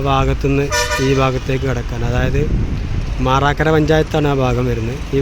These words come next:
ഭാഗം, കുറച്ച് ഭാഗം മാറാക്കരയും പിന്നെ കൽപ്പകഞ്ചേരി പഞ്ചായത്തും വരുന്നുണ്ട്. അപ്പോൾ ഒരുവിധ പോസ്റ്റ് ഓഫീസ്, ബാങ്ക് കാര്യങ്ങൾ, മദ്രസ, സ്കൂളുകൾ, പള്ളികൾ, അതൊക്കെ ഈ സൈഡിലാണ് കിടക്കുന്നത്.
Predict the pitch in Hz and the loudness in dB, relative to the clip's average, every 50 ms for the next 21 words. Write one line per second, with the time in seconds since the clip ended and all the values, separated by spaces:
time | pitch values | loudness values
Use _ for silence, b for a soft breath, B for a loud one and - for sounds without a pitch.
0 | 139 139 139 147 143 143 135 131 131 120 - - 160 156 151 151 156 147 139 139 | 0 2 2 2 2 0 0 0 -2 -4 -2 0 0 2 2 2 2 0 0 0
1 | 139 139 139 - - 139 139 156 180 - - - - - - - - - - - | 0 0 -2 -2 -2 -2 -2 -2 -4 -6 -8 -8 -8 -8 -10 -10 -10 -12 -10 -10
2 | - - - 123 123 127 139 143 - - - - 135 127 - 131 135 135 131 139 | -10 -6 -4 -2 -2 0 -2 -2 -4 -6 -4 -2 -2 -2 0 0 0 0 2 2
3 | 143 139 135 139 131 139 139 139 135 - 147 147 151 - - 131 123 120 123 123 | 2 2 2 0 0 0 0 0 0 -2 -4 -4 -4 -2 -2 -2 0 0 0 0
4 | 117 110 107 - - - - - - - - - - - - - - - - - | -2 -2 -4 -6 -6 -6 -6 -8 -8 -8 -8 -10 -10 -10 -10 -10 -10 -8 -8 -8
5 | - - - - - - - - - - - - - - - - - - - - | -8 -8 -8 -8 -8 -8 -8 -8 -8 -8 -8 -8 -8 -8 -6 -6 -6 -6 -6 -6
6 | - - - 127 131 131 131 143 151 156 151 160 147 - - - - - - - | -6 -6 -4 -2 0 0 2 2 2 4 2 2 0 0 -2 -4 -4 -4 -4 -4
7 | - - - - - - - - - - 131 131 131 - - 151 143 135 151 143 | -6 -10 -10 -10 -10 -8 -8 -6 -4 -2 -2 -2 -2 0 0 0 0 2 0 -2
8 | - - 147 139 143 127 127 127 135 135 131 147 147 139 - - 139 131 131 131 | 0 -2 -2 0 0 0 2 2 2 4 4 4 4 2 0 -2 -2 0 0 2
9 | 135 135 139 139 135 131 123 - - - - - - - - - - - - - | 2 2 2 2 2 0 0 -2 -4 -6 -10 -10 -12 -12 -12 -12 -12 -12 -12 -12
10 | - - - - - 123 123 120 - 139 143 135 - 151 143 131 - - - 139 | -12 -14 -12 -8 -6 -2 -2 0 0 0 0 0 0 0 0 -2 -2 -2 0 2
11 | 139 143 147 147 139 - - 139 127 131 131 139 135 139 135 135 131 123 - - | 4 4 4 4 2 2 0 0 0 2 2 2 2 2 2 0 -2 -4 -6 -6
12 | - - - - 139 135 - - 147 143 147 156 147 - 151 143 135 143 139 139 | -6 -6 -6 -6 -6 -4 -2 0 0 2 0 0 2 2 2 2 2 2 0 0
13 | 139 127 131 120 117 - - 120 117 113 | 0 0 -2 -4 -4 -6 -6 -6 -6 -8